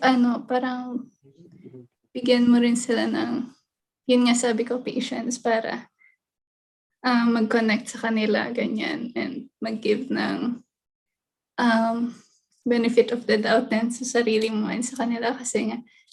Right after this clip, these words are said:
sometimes meron ka, meron silang hindi na-share, hindi sila comfortable na mag-share sa families, sa,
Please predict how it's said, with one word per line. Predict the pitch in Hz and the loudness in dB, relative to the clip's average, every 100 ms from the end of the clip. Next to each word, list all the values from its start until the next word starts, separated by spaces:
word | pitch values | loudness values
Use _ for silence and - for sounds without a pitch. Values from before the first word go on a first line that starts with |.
| _ | _
sometimes | - 233 220 220 220 220 - - _ _ _ 262 | -2 0 0 -2 -2 -2 -4 -8 _ _ _ -6
meron | 277 240 226 226 | 0 2 2 0
ka, | 226 240 - _ | -2 -6 -8 _
meron | - 233 226 | -2 0 0
silang | 240 240 | 0 0
hindi | 254 214 220 | 0 0 -2
na-share, | 233 254 247 262 233 233 | -2 -2 -2 0 2 2
hindi | 247 247 | 2 0
sila | - 214 214 - _ _ _ - | 0 0 -2 -6 _ _ _ -10
comfortable | 233 220 - 233 233 226 220 | -6 -4 -2 0 0 0 -2
na | 220 | -2
mag-share | 220 220 220 - 233 | -4 -4 -4 0 0
sa | 240 - | 0 -2
families, | 226 233 226 226 226 240 - - - | 0 0 -2 -4 -6 -6 -8 -10 -16
sa, | - | -10